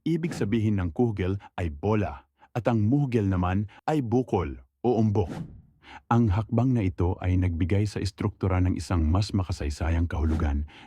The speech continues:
na higit pa sa simpleng tahanan lamang. Sa huli, itinigil na ng lungsod ang anumang pagtatangka na bawiin ito at tinanggap ito bilang bahagi ng kultura ng Austria.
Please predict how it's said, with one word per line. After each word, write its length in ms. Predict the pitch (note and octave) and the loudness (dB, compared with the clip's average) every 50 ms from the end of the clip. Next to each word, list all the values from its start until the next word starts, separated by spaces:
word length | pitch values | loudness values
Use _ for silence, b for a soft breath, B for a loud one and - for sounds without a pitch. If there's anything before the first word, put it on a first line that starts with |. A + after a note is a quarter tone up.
| B B | B B
na 80 | G2+ F#2 | 2 4
higit 320 | E2 E2 D#2+ E2 G2 F#2 - - | 4 2 2 0 -2 -2 -2 -4
pa 160 | G#2+ G#2+ A2 | -4 -4 -2
sa 160 | G#2 - - | -2 -4 -6
simpleng 560 | E2 - - A#2+ A#2+ A#2+ A#2 B2 B2+ B2 G#2+ | -4 0 2 2 2 2 0 0 0 0 0
tahanan 560 | - F#2 D#2+ D2 D#2+ F2+ F2 E2+ D#2+ D#2 D2+ C#2 | -2 -4 -2 0 0 2 2 2 2 2 2 0
lamang. 400 | C#2 C#2 C#2+ C#2+ C2 B1+ - - _ _ _ _ | 0 -2 -2 -4 -6 -8 -12 -18 _ _ _ _
Sa 240 | - - - C#3+ A#2+ | -10 -2 0 2 2
huli, 320 | A#2+ A#2+ A2+ A#2+ B2 C3+ - _ _ b b b b b A2 | 2 2 2 2 0 -2 -6 _ _ b b b b b -2
itinigil 560 | G2+ - G#2 F#2+ G2+ A2 A2 G#2+ A2+ F#2 E2+ | 2 4 4 4 4 4 4 2 2 2 2
na 160 | E2+ F2 F#2 | 2 2 2
ng 160 | F#2 F2 E2 | 2 2 2
lungsod 400 | D#2+ D#2+ D#2 - - F#2+ G#2 G#2+ - - | 2 0 0 0 0 0 0 0 0 0
ang 80 | G2 - - | 0 2 2
anumang 320 | F2 E2+ E2 E2+ F#2 G2+ | 2 2 2 4 2 2
pagtatangka 800 | G2+ - F#2+ F2 D#2+ - F2+ D#2+ - E2 D#2 D2 - F2 D2+ - - B B B B | 0 0 -2 -4 -2 -2 -4 -2 0 0 -2 0 0 -2 -4 -4 -8 B B B B
na 120 | - G2+ F#2+ | 0 2 2
bawiin 480 | D#2+ D#2 D2+ D2+ D#2+ G2 G#2+ A#2 A#2 A#2 | 2 2 2 2 2 2 2 2 2 2
ito 320 | A2 G2+ - - B1+ B1+ - B B B B | 0 0 -2 -4 -6 -6 -10 B B B B
at 160 | B A#2 G#2+ | B -4 -2
tinanggap 480 | - - G#2+ G2 F#2+ G2 G2 A2+ A2 - | 2 2 4 4 4 4 2 2 0 -2
ito 240 | G#2 - - D#2+ D2+ | -4 -4 -2 -2 -2
bilang 480 | D2 C#2+ D2 G2 A2+ A#2 A#2+ A2 G2+ | -2 0 0 2 2 2 2 2 2
bahagi 400 | E2 D#2 D2+ D#2 E2 F#2 E2+ F#2 | 0 0 0 0 0 0 0 0
ng 160 | E2 E2+ F2 D#2+ | 0 0 -2 -2
kultura 400 | - D#2 D2 - F2+ E2 D#2 D#2+ | -4 -6 -4 -2 -2 0 2 2
ng 160 | E2 E2+ - | 0 0 0
Austria. 480 | - D2 - - C#2+ D2+ C#2+ C2+ - | -2 -6 -6 -6 -6 -6 -6 -6 -8